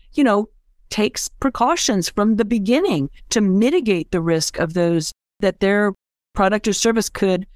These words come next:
create harm for others. Social media didn't have to grow up with that. They had, they, you know, started out their platforms and, you know, went full bore without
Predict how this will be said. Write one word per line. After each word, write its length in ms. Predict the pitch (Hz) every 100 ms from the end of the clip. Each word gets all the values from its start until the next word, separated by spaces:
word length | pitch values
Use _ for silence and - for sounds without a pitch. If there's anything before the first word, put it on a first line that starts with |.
| _
create 300 | - 208 214
harm 320 | 214 285 320
for 140 | - 139
others. 340 | 156 139 - - - _ - -
Social 260 | 330 349
media 240 | 349 415 370
didn't 300 | 285 339 302
have 200 | 320 -
to 80 | 269
grow 280 | 285 285
up 140 | 349 -
with 180 | 349 -
that. 220 | 139 90 196
They 160 | 202
had, 220 | 208 226
they, 340 | 233 233 277 247 _ -
you 140 | 254
know, 140 | 214 202
started 520 | - 233 254 285 226
out 300 | 214 262 -
their 160 | 247
platforms 800 | 240 226 233 - 262 262 285 294 -
and, 380 | 196 180 185 -
you 140 | 208
know, 140 | 185 156
went 420 | 170 196 233 - _ _ _ _
full 220 | 247 277 233
bore 500 | 247 302 359 247 220
without 580 | 208 - 214 226 294